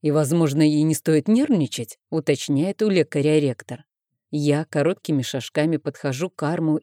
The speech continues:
и кончиками пальцев касаюсь его руки. Он тут же сжимает мою ладонь, но отпускает под тяжелым взглядом лорда Гряза.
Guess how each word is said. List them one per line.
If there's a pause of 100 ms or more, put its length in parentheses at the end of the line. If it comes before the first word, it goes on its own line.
и
кончиками
пальцев
касаюсь
его
руки. (560)
Он
тут
же
сжимает
мою
ладонь,
но
отпускает
под
тяжелым
взглядом (240)
лорда
Гряза.